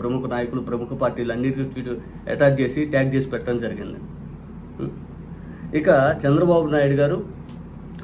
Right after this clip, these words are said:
దీన్ని ఇక డైవర్షన్ చేసే బదులు దేవుడి మీద జరిగిన ఏదైతే ఈ నింద కార్యక్రమం ఏదైతే చంద్రబాబు నాయుడు గారి చేతుల మీద ఉందో ఇప్పటికన్నా ఆపితే బాగుంటుంది. Because దేవుడి జోలు పోయిన వాళ్ళు ఎవరెంత ఇబ్బంది పడ్డారో అందరూ తెలుసు. లేదు దీన్ని ఇలాగే కొనసాగిస్తాను,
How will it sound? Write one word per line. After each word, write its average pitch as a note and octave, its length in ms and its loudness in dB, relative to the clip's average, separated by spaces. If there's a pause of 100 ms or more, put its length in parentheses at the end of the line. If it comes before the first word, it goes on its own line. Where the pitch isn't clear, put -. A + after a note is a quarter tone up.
(240)
దీన్ని D3+ 200 8
ఇక B2+ 120 2 (400)
డైవర్షన్ D#3+ 560 4
చేసే C#3+ 220 4 (100)
బదులు B2 320 -2 (1400)
దేవుడి D#3+ 260 4
మీద D3+ 260 2 (840)
జరిగిన C#3 360 6
ఏదైతే C3+ 520 4
ఈ B2 240 2 (200)
నింద C3+ 240 4
కార్యక్రమం C#3 560 4
ఏదైతే B2+ 300 0
చంద్రబాబు B2 480 -2
నాయుడు A#2 200 -2
గారి A2+ 220 -4
చేతుల A#2 240 -4
మీద A2 100 -4 (100)
ఉందో A#2 120 -2
ఇప్పటికన్నా C#3 600 0
ఆపితే A#2+ 300 -2
బాగుంటుంది. A2+ 540 -4 (100)
Because A#2+ 360 2
దేవుడి C#3+ 320 4
జోలు C3 200 4
పోయిన B2 280 0
వాళ్ళు B2+ 180 0
ఎవరెంత A#2+ 420 0
ఇబ్బంది A#2 320 0
పడ్డారో A#2 280 0
అందరూ A2+ 180 -2
తెలుసు. A2 240 -4
లేదు D3 320 2
దీన్ని C#3 260 4
ఇలాగే C#3+ 280 2
కొనసాగిస్తాను, C3 720 0